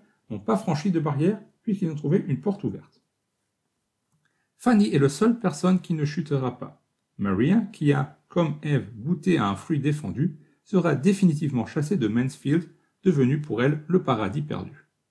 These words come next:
Quatrième section, deuxième sous-section,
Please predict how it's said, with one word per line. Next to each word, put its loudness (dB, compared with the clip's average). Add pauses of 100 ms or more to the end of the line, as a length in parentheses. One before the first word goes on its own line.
(3000)
Quatrième 4
section, 0
deuxième 6
sous-section, 2